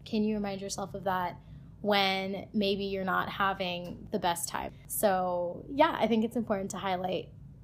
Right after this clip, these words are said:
the ups and the downs. So that's all the time that we have for today's episode, but thank you so much for joining me to talk a little bit more about my pre-med journey and why I decided to choose medicine as a career.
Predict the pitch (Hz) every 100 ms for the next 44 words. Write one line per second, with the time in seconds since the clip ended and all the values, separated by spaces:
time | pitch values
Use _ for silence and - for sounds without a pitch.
0 | - 190 - 196 - - 165 - - 120
1 | 117 - - - - - _ _ - -
2 | 269 240 240 214 240 233 233 302 247 233
3 | 233 240 226 208 196 - 233 - 196 208
4 | 208 202 - 190 208 311 - - - 233
5 | 240 240 233 226 226 262 311 247 208 208
6 | 202 190 196 - 196 185 202 185 - 196
7 | 202 226 254 202 190 190 196 196 196 185
8 | - 240 254 240 - 190 190 190 - -
9 | - - 240 240 247 247 240 202 208 208
10 | 214 - 190 190 196 214 254 - 202 202
11 | - 196 190 196 - 190 185 190 214 185
12 | - - 233